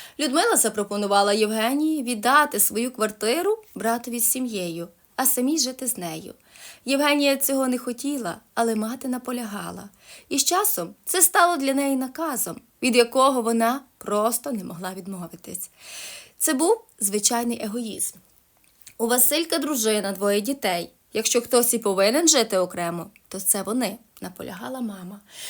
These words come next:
«Але ж це ж моя квартира, мамо», не здавалася Євгенія. «Я її купила за власні гроші, а в мене, між іншим, вже давно своє життя».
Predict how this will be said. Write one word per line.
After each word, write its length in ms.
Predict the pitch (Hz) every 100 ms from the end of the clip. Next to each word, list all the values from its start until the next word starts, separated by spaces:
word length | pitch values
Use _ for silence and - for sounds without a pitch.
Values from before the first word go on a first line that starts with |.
| -
«Але 240 | - 277 294
ж 100 | -
це 120 | 311
ж 100 | 285
моя 320 | 311 311 269
квартира, 600 | 233 226 226 294 233 175
мамо», 580 | 208 262 285 208 180 - - _
не 120 | 196
здавалася 580 | 196 190 185 175 175 -
Євгенія. 640 | 202 220 208 180 165 160 160 _ - _ -
«Я 100 | 262
її 160 | 254
купила 420 | 247 233 233 233
за 140 | 233 247
власні 380 | 269 254 - 185
гроші, 540 | 185 190 180 - - _ _ -
а 60 |
в 40 | 226
мене, 240 | 277 370
між 200 | 254 214
іншим, 440 | 196 180 170 180 180 - -
вже 120 | 226
давно 300 | 240 277 254
своє 340 | - 185 185
життя». 440 | 185 214 - 180